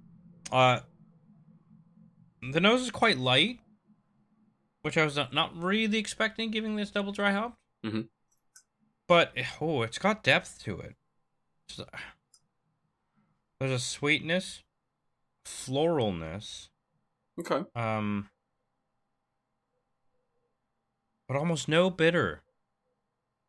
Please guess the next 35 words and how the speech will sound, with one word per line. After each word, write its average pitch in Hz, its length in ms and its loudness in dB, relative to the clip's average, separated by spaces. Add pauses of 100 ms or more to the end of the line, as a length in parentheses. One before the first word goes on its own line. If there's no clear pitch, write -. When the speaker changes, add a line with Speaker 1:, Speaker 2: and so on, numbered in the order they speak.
(120)
Speaker 1:
Such - 460 -4
a 160 80 2
delicate 135 580 0
nose. 101 680 -2 (240)
Speaker 2:
Mm. 120 80 -16 (220)
Speaker 1:
Delicate's 160 400 2
a 135 60 -4
better 127 220 2
word 117 240 -2
than 107 200 -2
light. 85 500 -2 (240)
Um, 101 460 -4 (1800)
and 123 160 2
I 127 60 6
swear 139 300 2
there's 139 140 0
a 135 40 -6
bit 139 120 -2
of 127 60 -2
appliness, 127 680 0
but 120 120 0
I'm 117 120 0
guessing 117 400 0
that's - 220 -8
just 117 200 -6
from 113 180 -4
that 95 200 -4
very 107 280 0
apple-forward 101 760 -4
beer 95 220 -4
I 95 60 -2
had 92 200 -6
before 92 300 -10
this. 151 320 -10
Speaker 2:
Mm. 90 440 -8